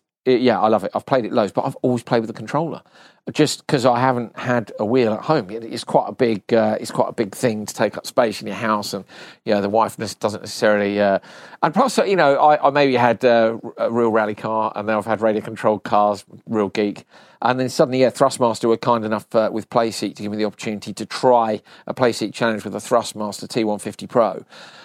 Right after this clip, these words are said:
And I found the first week so <laughs> frustrating because I couldn't match the times I was doing on the gamepad.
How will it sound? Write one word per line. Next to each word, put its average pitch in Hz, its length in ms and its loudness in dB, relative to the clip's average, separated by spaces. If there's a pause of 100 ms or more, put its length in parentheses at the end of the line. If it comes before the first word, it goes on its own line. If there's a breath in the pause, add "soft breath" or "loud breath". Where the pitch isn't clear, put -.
(160 loud breath)
And 113 340 -2
I 120 120 2
found 120 280 0
the 107 40 -6
first 123 280 2
week 110 260 0
so - 240 0
<laughs> - 0 -
frustrating 104 880 -4
because - 260 -4
I 127 60 4
couldn't - 480 -2
match 143 300 -2
the 110 100 -8
times 117 520 -2 (480 loud breath)
I - 40 2
was 139 120 -2
doing 151 180 2
on 147 120 0
the 147 80 0
gamepad. 208 600 -2